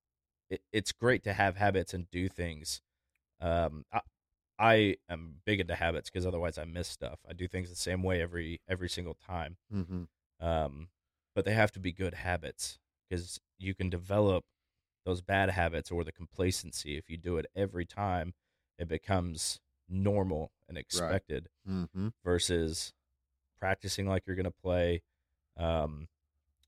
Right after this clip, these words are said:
Speaker 1: developing those good habits so that, like you said, when you get to that big thing, it's just another step. You've already made all those decisions. It's not a giant thing. It's just another step, and you're prepared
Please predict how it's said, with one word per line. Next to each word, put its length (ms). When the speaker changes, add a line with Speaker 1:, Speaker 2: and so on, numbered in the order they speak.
Speaker 1:
developing 640
those 160
good 220
habits 480
so 240
that, 300
like 220
you 100
said, 280
when 120
you 100
get 200
to 80
that 220
big 180
thing, 300
it's 140
just 220
another 300
step. 440
You've 160
already 400
made 360
all 140
those 260
decisions. 840
It's 220
not 240
a 80
giant 540
thing. 460
It's 140
just 220
another 260
step, 400
and 100
you're 120
prepared 440